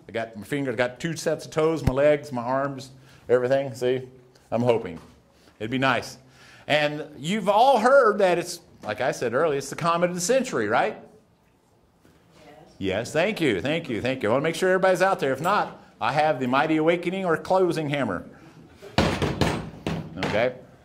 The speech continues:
Speaker 1: This comet's not bad. We've only been thirteen years into the century, so it can be the greatest comet of all time, or, or not all time, but of the century. That's not a problem. It doesn't have really any competition,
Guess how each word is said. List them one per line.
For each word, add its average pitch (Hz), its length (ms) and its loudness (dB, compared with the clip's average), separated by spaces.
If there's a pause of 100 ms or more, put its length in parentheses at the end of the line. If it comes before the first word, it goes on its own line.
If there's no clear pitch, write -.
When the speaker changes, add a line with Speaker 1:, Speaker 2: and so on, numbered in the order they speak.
(920)
Speaker 1:
This 160 120 -4
comet's 196 380 2 (200)
not 262 260 0
bad. 294 380 2 (120)
We've 165 220 2
only 233 160 4
been 220 400 0 (180)
thirteen 220 460 0
years 202 300 4
into 190 180 0
the 175 100 -4
century, 196 480 2
so 160 480 4 (160)
it 226 220 2
can 277 260 4
be 262 140 2
the 202 80 4
greatest 170 340 2
comet 147 300 0
of 127 80 -4
all 127 220 4
time, 120 320 0
or, 120 200 0
or 120 220 0
not 127 180 2
all 120 200 4
time, 127 240 -4
but 127 100 0
of 131 100 -2
the 135 60 -6
century. 214 380 -2
That's 160 160 -6
not 165 160 2
a 160 40 2
problem. 240 380 -2 (180)
It 175 140 0
doesn't 233 280 2
have 220 340 2
really 180 260 2
any 180 160 -2
competition, 185 720 -2